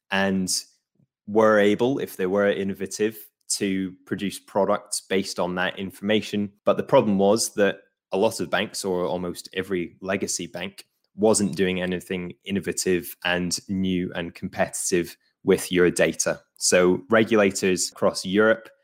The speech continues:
have looked at opening up this data via regulation to the third parties so that they can access this. But what does that mean for payments? It means that new businesses called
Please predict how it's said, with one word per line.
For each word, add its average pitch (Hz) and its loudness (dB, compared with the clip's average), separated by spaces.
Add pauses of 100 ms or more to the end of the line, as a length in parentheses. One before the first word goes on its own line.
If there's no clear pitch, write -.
(260)
have 92 -2
looked 101 -2
at - -2 (220)
opening 101 2
up - -2
this 87 -4
data 92 0
via 85 0
regulation 107 -2 (120)
to 143 -2
the 113 0
third 98 -4
parties 87 -6
so - -6
that 85 -6
they 82 -8
can 82 -16
access 82 -12
this. - -10
But 107 0
what 135 6
does 117 0
that 123 2
mean 113 2
for - -2
payments? - -2
It 101 -4
means 107 -2
that 95 0 (140)
new 120 2
businesses 110 0
called 95 -2